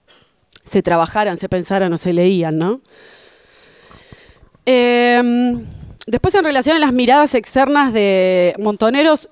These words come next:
quedó en un solo capítulo del libro un contrapunto con la derecha, ¿no? Que está en, en las representaciones de la derecha peronista en el, la publicación El caudillo de la tercera posición, una revista.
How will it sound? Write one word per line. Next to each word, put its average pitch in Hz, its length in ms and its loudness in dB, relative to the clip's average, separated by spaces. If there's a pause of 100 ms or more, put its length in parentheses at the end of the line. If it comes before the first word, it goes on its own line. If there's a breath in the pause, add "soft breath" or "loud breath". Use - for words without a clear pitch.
quedó 320 300 2
en 359 80 2
un 320 100 2
solo 330 240 0
capítulo 285 460 -2
del 233 200 -2
libro 294 320 -4
un 247 120 -4
contrapunto 220 680 0
con 202 160 -2
la 185 100 0
derecha, 185 680 -2 (220)
¿no? 214 240 0
Que 202 80 -4
está 220 300 -2
en, 185 640 -4 (200)
en 190 240 -4
las 180 120 -4
representaciones 196 680 -4
de 208 80 0
la 190 60 2
derecha 190 340 -2
peronista 196 540 0
en 180 100 -2
el, 175 280 -4
la 170 380 -4
publicación 180 520 -4
El 202 120 0
caudillo 190 360 2
de 208 40 2
la 185 100 0
tercera 190 360 -4
posición, 247 640 -2 (640 loud breath)
una 262 220 2
revista. 247 460 2